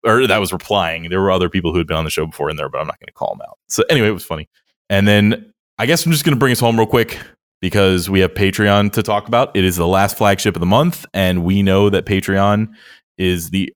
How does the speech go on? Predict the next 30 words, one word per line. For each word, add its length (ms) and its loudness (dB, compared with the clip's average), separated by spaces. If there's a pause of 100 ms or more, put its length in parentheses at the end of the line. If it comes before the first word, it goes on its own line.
(240)
thing 540 0
that 200 2
is 140 -2
keeping 340 -2
us 100 0
alive, 540 2
keeping 260 -2
us 140 -2
afloat. 420 0 (400)
And 320 2
on 360 2 (120)
the 160 -6
last 340 0
one 360 0
of 240 -2
the 240 0
podcasts 560 -2
of 60 -2
the 60 -4
month, 300 -6
we 100 -8
talk 260 -4
about 260 0
our 160 -2
master 420 -2
nodes 300 0
and 140 -6
our 80 -4
secure 360 -4
nodes 380 -2